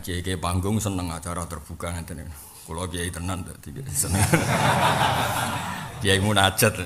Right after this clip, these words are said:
Kula niku tak critani, kula niku pancen kiai tenan.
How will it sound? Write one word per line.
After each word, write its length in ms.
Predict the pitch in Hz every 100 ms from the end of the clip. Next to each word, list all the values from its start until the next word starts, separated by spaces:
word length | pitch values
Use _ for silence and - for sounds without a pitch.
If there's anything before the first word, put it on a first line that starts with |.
| 78 - - 113 - - - - - - -
Kula 240 | 123 127
niku 480 | 139 135 151 135 78
tak 160 | - 107
critani, 320 | 110 104 110
kula 160 | 117
niku 100 | 143 151
pancen 120 | 131
kiai 180 | 120 113
tenan. 240 | 107 95